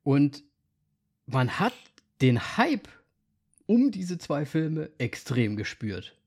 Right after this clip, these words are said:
finde ich. Also bei uns im Kino, es war die Hölle los. Ich hab gedacht, wow, das Ki-, the Kino,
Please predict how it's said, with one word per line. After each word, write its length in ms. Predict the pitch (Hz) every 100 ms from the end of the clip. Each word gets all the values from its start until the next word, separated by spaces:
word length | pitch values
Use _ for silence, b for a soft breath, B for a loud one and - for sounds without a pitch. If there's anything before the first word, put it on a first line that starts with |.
| _ _
finde 360 | - 117 104
ich. 240 | - - _
Also 200 | 123 113
bei 120 | 123
uns 300 | - 233 254
im 120 | 156
Kino, 540 | 151 170 170 143 160 - -
es 180 | 127
war 120 | 131 127
die 180 | 117
Hölle 380 | 92 131 196 214
los. 500 | 123 160 123 151 - _ _ _ _ -
Ich 140 | 135
hab 140 | 196
gedacht, 320 | - 135 127 -
wow, 380 | 120 156 180 143
das 200 | 120 -
Ki-, 220 | - 165
the 60 | 143
Kino, 400 | 135 - 202 220